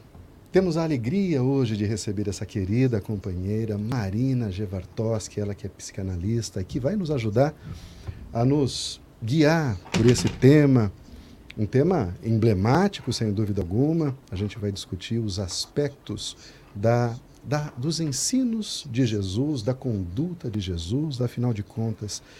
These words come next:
Jesus era um, um reformista ou um revolucionário? Então, Marina Gevatowski, seja bem-vinda. Boa noite.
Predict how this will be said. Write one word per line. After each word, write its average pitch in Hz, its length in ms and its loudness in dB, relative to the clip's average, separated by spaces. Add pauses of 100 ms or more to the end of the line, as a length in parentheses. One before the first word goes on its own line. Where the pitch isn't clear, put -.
(360)
Jesus 98 440 0
era 107 120 2
um, 98 160 0 (160)
um 95 120 0
reformista 101 1000 -2 (320)
ou 110 120 0
um 107 260 0 (320)
revolucionário? 113 1500 2 (340)
Então, 113 440 2 (960)
Marina 123 480 6
Gevatowski, 117 800 0
seja 143 400 4
bem-vinda. 104 640 2
Boa 113 580 4
noite. 92 480 -2